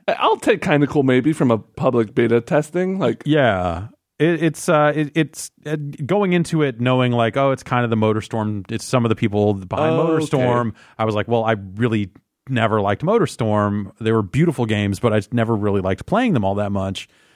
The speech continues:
Speaker 2: Um, I was initially kinda wary of it, but seeing that, like, they made a totally different thing. It's like a best of five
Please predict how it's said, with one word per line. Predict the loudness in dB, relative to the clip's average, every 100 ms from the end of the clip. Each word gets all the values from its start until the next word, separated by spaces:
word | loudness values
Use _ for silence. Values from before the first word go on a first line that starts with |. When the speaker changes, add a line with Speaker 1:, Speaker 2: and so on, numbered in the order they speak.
| _ _ _ _
Speaker 2:
Um, | -8 -6 -4 -4 -4 -6 -8 -14 _ _ _ _ _ _ _ _ -2
I | 0
was | 2
initially | 0 0 2 2
kinda | 2 2 2 0 -2
wary | -14 -4 0 2 2 0 0
of | 0 0
it, | -2 -8 -10
but | -6 -4
seeing | -2 0 2 2
that, | 0
like, | 0
they | 0 0
made | 2 2 2
a | 0
totally | 0 0 2 0
different | 0 -2 -2 -2
thing. | 0 0 0
It's | -2 0
like | 0 0
a | -2
best | 0 -2 0
of | -2 0
five | -2 0 2 2 0 -4 -12